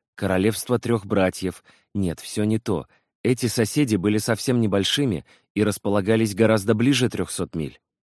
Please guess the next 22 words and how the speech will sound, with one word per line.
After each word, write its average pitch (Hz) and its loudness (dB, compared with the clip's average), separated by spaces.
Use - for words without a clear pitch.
Дальше 123 2
же 123 2
находились 117 2
лишь 110 0
совсем 120 0
мелкие 117 2
охотничьи 117 -2
и 110 2
пастушьи 113 -4
поселки 113 -2
в - -8
приграничной 107 0
зоне, 107 0
не 95 2
признающие 98 0
никаких 95 -2
законов. 98 -4
И 82 -4
лес 85 -4
вечного 90 -4
короля 90 -4
эльфов? 123 -6